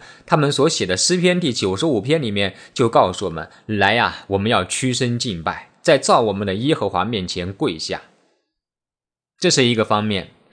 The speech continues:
那么另外一个方面，我们也可以看到，就是印记呢，它里面包含了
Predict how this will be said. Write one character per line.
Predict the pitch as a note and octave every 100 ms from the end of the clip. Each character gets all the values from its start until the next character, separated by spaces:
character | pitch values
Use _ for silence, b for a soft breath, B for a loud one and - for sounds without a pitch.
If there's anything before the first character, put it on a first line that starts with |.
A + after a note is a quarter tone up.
| b b b
那 | F3+
么 | A3
另 | A#3 F#3+
外 | E3+
一 | C3
个 |
方 | A#2+ C3
面， | B2+ G2+
我 |
们 | F#2 G2
也 | E2
可 | -
以 | F#2
看 | F#2 G2+ F2
到， | D#2+
就 | E2+
是 | F2 F2+ - B B -
印 | G#3+ F3 G2
记 | - C#3
呢， | F#2
它 | F2 A#2+
里 | G2+
面 | F#2 F2
包 | - B2
含 | B2 F2 E2+
了 | E2